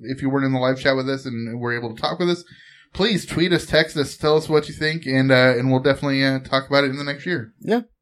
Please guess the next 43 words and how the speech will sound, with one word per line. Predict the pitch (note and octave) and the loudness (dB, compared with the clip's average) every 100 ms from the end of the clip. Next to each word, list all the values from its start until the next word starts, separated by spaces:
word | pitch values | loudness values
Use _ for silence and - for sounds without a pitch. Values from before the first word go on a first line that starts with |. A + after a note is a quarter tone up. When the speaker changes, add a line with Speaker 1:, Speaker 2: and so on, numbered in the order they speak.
| - | -4
Speaker 2:
exactly. | B2 E3+ E3+ A2 G#2 _ _ - | 0 2 2 0 -6 _ _ -6
All | - | 0
right, | A3 | 4
man. | F3 D#3 | 4 2
So, | - F3+ F3+ E3 D#3+ | 2 2 4 4 4
um, | D3+ D3+ C#3+ C3+ C3+ _ _ _ _ | 4 4 4 0 -2 _ _ _ _
next | D#3+ F3+ G#3 - | 0 2 2 0
year, | F#3+ G3 | 2 4
I | E3+ | 2
think | D3+ E3+ D3+ | 2 0 2
what | D3 | 2
we | C#3+ | 2
do | C3 C#3 C#3+ C3 | 4 4 4 2
at | |
the | A2+ A#2+ | 2 0
end | B2 | 0
of | A#2 | 2
this | B2 B2 - | 2 2 0
is, | A#2+ A#2 A2 | -2 -2 -2
is | A#2 G#2 | -6 -2
do | A#2 A2+ | 0 2
a | A2 A2+ | 2 2
looking | A#2 A2+ A2+ | 0 -2 -4
forward. | A2 A#2+ B2 A#2+ | 2 4 6 4
I | |
think | A#2+ A2 | 2 4
we're | G#2+ | 4
obviously, | G#2+ A2+ | 4 0
we're | G#2+ | 2
both | G#2+ G#2 | 2 2
looking | G#2+ F#2+ | -2 0
forward | G#2+ G#2 | -2 -2
to | |
Black | F#2+ G2 - | 0 0 0
Panther. | A2+ A#2+ A#2 A#2 A2 _ _ | 0 0 2 0 0 _ _
There's | B2+ A#2+ | -4 2
a | |
lot | A#2 A#2+ | 4 4
of | A2 | 4
unknowns | G2+ G2 G#2+ B2 B2+ | 0 0 2 0 0
for | B2 | 0
next | A#2+ A#2 - | 0 0 0
year, | A#2+ B2+ | 0 0